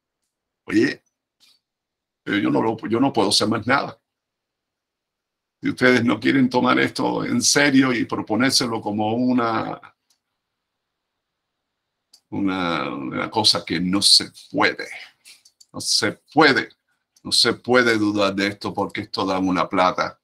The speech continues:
Hay días más o menos, hay días grandiosos, que son lo suficiente como para que tú digas lo que haya que hacer. Por ejemplo, Ochoa tiene el niño enfermo. Él ayer sacó mil dólares.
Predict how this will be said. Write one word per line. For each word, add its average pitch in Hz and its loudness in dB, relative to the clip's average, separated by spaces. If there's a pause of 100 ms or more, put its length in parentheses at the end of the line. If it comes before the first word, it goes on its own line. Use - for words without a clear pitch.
(260)
Hay 98 2
días 101 0
más 87 -2
o 92 -6
menos, 101 0
hay 82 -2
días 98 -2
grandiosos, 110 2 (360)
que - -4
son 120 2
lo 110 0
suficiente 113 2
como 101 -2
para 95 -4
que 90 -4
tú 113 -6
digas 104 -2 (480)
lo 95 -2
que 92 -2
haya 107 2
que 87 -8
hacer. 85 0 (1600)
Por 107 -8
ejemplo, 113 0
Ochoa 113 2
tiene 110 0
el 101 0
niño 101 0
enfermo. 92 -4 (640)
Él 101 -2
ayer 104 4
sacó 104 0
mil 104 -2
dólares. 85 -6